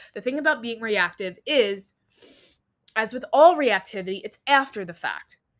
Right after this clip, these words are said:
So once you say or do something, you can't come back from it. So there's a lot of damage, emotional, physical, spiritual, psychological damage that you may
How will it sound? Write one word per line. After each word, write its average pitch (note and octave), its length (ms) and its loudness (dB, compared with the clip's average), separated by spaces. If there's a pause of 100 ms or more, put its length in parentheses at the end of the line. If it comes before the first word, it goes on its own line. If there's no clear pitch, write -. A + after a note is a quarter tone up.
(180)
So - 220 -4
once B3 360 -4
you F#4+ 100 -4
say C4+ 480 -2
or A#3+ 180 -4
do F#3+ 220 -10
something, C#4 440 -6
you C#4 120 -4
can't C4+ 320 -10
come A#3 180 -10
back F3 260 -6
from - 220 -16
it. - 100 -18 (760)
So - 120 -8
there's C4 200 -6
a B3+ 60 -2
lot B3 220 -2
of B3+ 160 -8
damage, A#3 640 -6
emotional, G#3+ 720 -8
physical, G3+ 800 -6
spiritual, G3+ 720 -8
psychological F#3+ 680 -8
damage F#3 560 -8 (240)
that G#3 120 -6
you B3 280 -2
may B3 520 -2